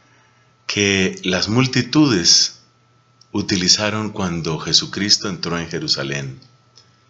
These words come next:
para hacer visible su alegría y, en cierto sentido, para darle una voz también a la naturaleza.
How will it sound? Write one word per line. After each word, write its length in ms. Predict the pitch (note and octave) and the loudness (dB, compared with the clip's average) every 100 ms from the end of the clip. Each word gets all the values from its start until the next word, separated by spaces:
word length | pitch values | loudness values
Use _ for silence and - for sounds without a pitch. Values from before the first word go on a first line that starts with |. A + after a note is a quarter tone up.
| _ _ _ _ _ _ - _ _ _ | _ _ _ _ _ _ -20 _ _ _
para 280 | G#2+ G2+ F#2+ | 0 4 2
hacer 540 | F#2+ - - G#2+ G#2 | 2 2 2 2 -2
visible 800 | G2+ G#2+ - A#2 A2+ G#2+ F2+ D#2+ - _ _ | -2 2 2 4 0 0 0 -2 -12 _ _
su 240 | - G2+ | 0 2
alegría 600 | F2+ E2+ E2+ A2 B2+ C3+ - - _ _ _ _ _ _ _ _ _ _ _ - | 2 0 -2 -2 0 -2 -4 -20 _ _ _ _ _ _ _ _ _ _ _ -2
y, 60 | |
en 100 | A2+ | 2
cierto 380 | G#2+ C3 B2+ D#3+ | 4 2 2 2
sentido, 600 | - A2 E2+ F#2 E2 D#2 D#2 _ _ _ _ _ _ _ _ _ _ _ _ | 2 2 -2 -2 -2 -4 -10 _ _ _ _ _ _ _ _ _ _ _ _
para 640 | G#2+ G2+ G2+ F#2 F#2 - _ - | 2 4 2 2 -2 -10 _ -2
darle 380 | G#2+ A2+ A#2 | 0 0 0
una 220 | A#2 A#2 G#2+ | -2 -2 0
voz 360 | G#2+ G2+ - | 0 2 2
también 360 | - F2 F2+ F#2+ | 0 -2 0 0
a 80 | G2 | 0
la 120 | F#2 | -2
naturaleza. 840 | E2+ D#2+ E2 D#2+ F2 F#2 - G#2 | -2 -4 -4 -2 2 2 0 -4